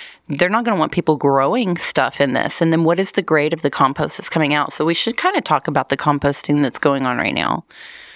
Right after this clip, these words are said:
There's two different ways that it can be done. It can be done in a warehouse or it can be done in a natural burial park. And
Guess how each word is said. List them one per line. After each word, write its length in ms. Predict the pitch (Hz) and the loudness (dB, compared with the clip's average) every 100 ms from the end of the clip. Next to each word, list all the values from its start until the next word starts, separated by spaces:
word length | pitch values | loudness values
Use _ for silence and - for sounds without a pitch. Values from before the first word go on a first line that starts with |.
| - | -4
There's 220 | 180 214 | -2 -2
two 140 | - 240 | 0 2
different 220 | 254 190 | 2 2
ways 200 | 160 165 | 2 2
that 60 | 170 | -2
it 60 | |
can 100 | - | 0
be 80 | 160 | 0
done. 440 | 135 131 139 202 - | 2 2 2 0 -2
It 80 | - | 0
can 120 | 170 | 2
be 80 | 156 | 2
done 220 | 160 156 | 0 0
in 140 | 143 | -2
a 60 | 175 | 2
warehouse 640 | 165 139 147 139 180 - - | 2 2 2 0 0 -2 0
or 80 | |
it 80 | 151 | 0
can 160 | - 170 | 0 0
be 120 | 170 | 0
done 540 | 147 143 143 143 147 - - - - _ _ - | 2 0 0 -2 -4 -8 -20 -20 -20 _ _ -2
in 100 | 151 | 0
a 60 | |
natural 320 | 147 135 - 131 | 0 0 0 0
burial 320 | 139 135 135 | 2 2 0
park. 460 | - 101 - - - | 0 -2 -2 -10 -8
And 400 | - 143 143 139 | -4 -2 -2 -4